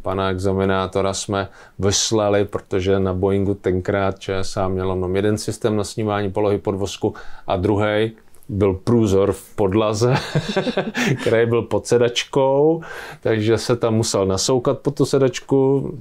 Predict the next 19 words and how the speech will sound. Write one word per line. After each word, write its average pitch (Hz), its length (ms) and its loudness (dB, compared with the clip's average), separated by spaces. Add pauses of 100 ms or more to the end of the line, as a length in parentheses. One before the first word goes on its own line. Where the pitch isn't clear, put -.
Nevím, 104 280 2
jestli 104 160 -2
tam 107 160 2
tenkrát 101 380 2
seděla 101 280 0
nějaká 101 360 0
dáma 101 360 0
s - 80 -10
krátkou 104 420 0
sukinkou, 113 640 2
nicméně 110 480 2
přišel 107 320 0
zpátky, 104 460 -2
že 101 120 0
tam 101 220 -2
toho 110 220 2
moc 92 280 -2
nevidí. 143 720 2
<laughs> 175 60 2